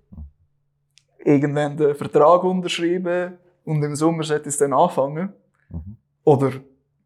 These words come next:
Speaker 1: vielleicht ersten Sommer drauf. Also, wie siehst du das so zeitlich einzuordnen?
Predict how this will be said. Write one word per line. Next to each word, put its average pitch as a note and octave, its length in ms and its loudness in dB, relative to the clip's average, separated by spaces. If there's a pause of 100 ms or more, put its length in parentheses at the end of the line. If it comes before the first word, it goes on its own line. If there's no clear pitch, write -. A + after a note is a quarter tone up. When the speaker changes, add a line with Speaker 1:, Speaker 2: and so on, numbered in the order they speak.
(140)
Speaker 1:
vielleicht C3+ 380 -2 (300)
ersten C#3+ 300 0
Sommer C#3 340 -2
drauf. D3 540 -4 (260)
Also, B2+ 300 -6 (640)
wie C3 100 0
siehst D#3+ 320 2
du E3 40 2
das D#3+ 200 -4
so E3 280 -2 (200)
zeitlich D#3+ 560 0
einzuordnen? D#3+ 640 0